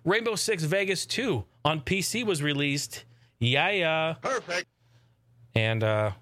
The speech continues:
Speaker 1: yeah, that's a real Rainbow Six game, motherfuckers. That's right. None of the Siege bullshit.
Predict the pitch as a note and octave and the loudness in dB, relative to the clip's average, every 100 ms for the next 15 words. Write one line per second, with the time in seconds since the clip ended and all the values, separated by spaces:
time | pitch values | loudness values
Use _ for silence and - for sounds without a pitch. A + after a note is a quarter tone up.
0 | - _ _ _ - E3 A#2 F#2+ E3 E3 | -16 _ _ _ 0 2 0 -2 -2 0
1 | D3+ D3 C#3+ C#3 B2 A2+ C#3+ - B2 G#2 | 0 0 0 0 0 -2 -4 -2 0 0
2 | G#2 G2 - A#2 G#2+ A2 - - - _ | 0 -2 -2 -2 -2 -4 -6 -10 -18 _
3 | _ _ - _ _ _ - - A2 C#3 | _ _ -20 _ _ _ -10 -2 -2 0
4 | B2 G2 - _ _ _ _ _ _ _ | 0 0 -6 _ _ _ _ _ _ _
5 | - - - _ - - _ _ _ - | -20 -20 -20 _ -20 -20 _ _ _ 0
6 | C3 C3+ A#2+ - C#3 B2 A2 A2+ G2+ A2+ | 0 2 0 0 0 0 0 0 0 -2
7 | G2 | -2